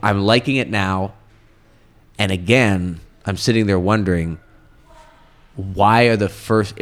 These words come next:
for my mind, 'cause I guess you like the early episodes. It seems like,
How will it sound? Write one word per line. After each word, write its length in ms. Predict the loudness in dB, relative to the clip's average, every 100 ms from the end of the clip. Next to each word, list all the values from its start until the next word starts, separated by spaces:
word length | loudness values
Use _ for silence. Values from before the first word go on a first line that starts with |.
| -4
for 120 | 0
my 200 | 4 4
mind, 200 | 2 -2
'cause 140 | -2
I 60 | 0
guess 200 | 0 2
you 80 | 2
like 240 | 2 0 -2
the 80 |
early 200 | -4 -2
episodes. 380 | -4 -4 -8 -8 -14 -20 -8
It 160 | -6
seems 340 | 0 2 2 2
like, 440 | 2 0 -4